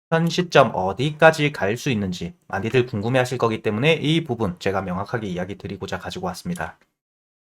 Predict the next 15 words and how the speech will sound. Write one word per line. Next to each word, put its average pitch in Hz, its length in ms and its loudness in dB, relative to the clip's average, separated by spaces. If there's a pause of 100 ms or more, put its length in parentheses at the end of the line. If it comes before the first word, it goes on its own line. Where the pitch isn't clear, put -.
제가 120 160 6
이수 113 320 2
스페셜티 175 520 0
케미컬 143 400 2
같은 123 400 -2
경우에는 110 480 0
작년 113 520 -2
말 98 320 4
십이월 143 640 0
때부터 156 540 0 (460)
이 208 160 2
시점부터 196 680 4
제가 101 240 -2
이야기를 95 360 -2
드렸습니다. 95 600 -8